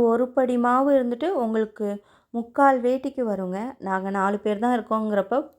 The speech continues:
பொரியல் இல்லாத அன்னைக்கு இதை நம்ம பொரிச்சுக்கிட்டோம் அப்படின்னா ஒரு வருஷம் வரைக்குமே நல்லா இருக்கும், வீணா போகாம. நல்லா காய வச்சு மட்டும் எடுத்துடணும். பாருங்க, அஞ்சு நிமிஷம் ஆயிடுச்சு.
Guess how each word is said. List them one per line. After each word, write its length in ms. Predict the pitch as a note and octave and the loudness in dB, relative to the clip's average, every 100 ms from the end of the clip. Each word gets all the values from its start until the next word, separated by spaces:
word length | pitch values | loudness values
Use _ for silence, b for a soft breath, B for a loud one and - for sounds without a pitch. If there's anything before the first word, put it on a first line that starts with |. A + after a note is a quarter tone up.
| A#3 | 2
பொரியல் 400 | B3 C4 C4+ B3+ | 4 4 2 2
இல்லாத 300 | A3+ A3+ A#3 A#3+ | 0 2 2 0
அன்னைக்கு 300 | G#3+ G3+ C#4 G#4 B B B - | -4 -6 -8 -10 B B B -6
இதை 120 | A3 A3+ G#3+ | -2 2 2
நம்ம 180 | G3+ G3+ G3 F#3+ F#3+ | 4 4 4 0 0
பொரிச்சுக்கிட்டோம் 560 | G#3 G#3 - G#3+ A3+ A3 | -2 -2 -8 -4 -2 -2
அப்படின்னா 260 | G#3+ A#3+ B3+ | -2 -2 0
ஒரு 160 | G#3+ G#3 F#3+ | 0 2 2
வருஷம் 380 | G3 F#3+ B3+ A#3+ | 0 0 -2 0
வரைக்குமே 440 | G3+ G3+ G#3+ B3 G4+ - B B - G3 | -2 -4 -6 -4 -4 -8 B B -4 2
நல்லா 260 | G3+ A3 A3 | 4 4 4
இருக்கும், 320 | F#3 - A#3 | 0 -4 -4
வீணா 220 | G#3 F#3+ F#3 F#3 | -4 -4 -4 -4
போகாம. 440 | E3+ F3 E3+ G3 C#4 F#3 | -4 -6 -6 -6 -4 -2
நல்லா 240 | F3+ A3 C4+ | 0 0 0
காய 280 | G#3 G3 G#3+ G#3 | 0 0 0 0
வச்சு 180 | G#3 F#3 | -4 -6
மட்டும் 260 | F3 F3+ C4 | -6 -4 -4
எடுத்துடணும். 500 | F#3 - F3 E3+ G#3 C#4 b b b b b - | -4 -6 -8 -6 -6 -10 b b b b b 2
பாருங்க, 280 | G#3 G#3 A3+ G#3+ | 2 2 0 -2
அஞ்சு 180 | G3 F#3+ | -2 -2
நிமிஷம் 300 | F#3+ F#3+ G3+ | -4 -4 -4
ஆயிடுச்சு. 460 | F3+ F3 - G3 | -4 -6 -10 -6